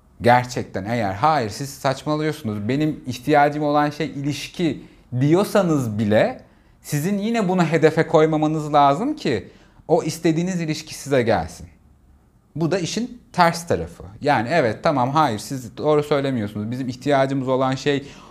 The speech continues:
karşı cinse ya da hem cinsimizde o bir kişiyi bulabilmek ve hayatımızın merkezine koyabilmek.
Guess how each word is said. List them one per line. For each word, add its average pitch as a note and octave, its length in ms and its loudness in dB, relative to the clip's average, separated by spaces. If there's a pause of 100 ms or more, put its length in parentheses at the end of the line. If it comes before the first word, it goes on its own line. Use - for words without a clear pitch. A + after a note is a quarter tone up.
(100)
karşı D#3 400 4
cinse B2+ 280 -6
ya C#3 140 -2
da C3 120 0
hem D#3+ 200 0
cinsimizde C3 480 -4
o C#3 260 -4
bir F3 200 -4
kişiyi C#3+ 380 -6
bulabilmek C#3+ 640 0 (280)
ve C#3+ 80 6
hayatımızın D#3 640 4
merkezine C#3+ 560 -2
koyabilmek. C#3+ 400 -6